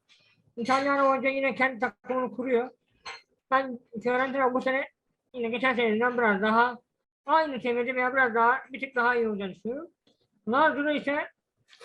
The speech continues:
ya Lazio'da beklenen oyuncular bir türlü gelmiyor şahsen. Yani evet, Milinkovic, Savic, Immobile iyi oyuncular ama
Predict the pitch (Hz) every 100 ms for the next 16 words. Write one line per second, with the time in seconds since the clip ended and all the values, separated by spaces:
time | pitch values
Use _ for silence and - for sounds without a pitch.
0 | - 233 254 311 277 240 247 285 269 254
1 | 254 269 262 254 247 226 170 143 139 _
2 | 190 185 233 262 - _ _ _ _ _
3 | _ _ _ - 202 220 254 240 233 202
4 | _ - - 214 226 220 240 233 233 240
5 | 220 - - _ _ _ - 214 220 233
6 | 233 220 202 240 240 277 240 160 127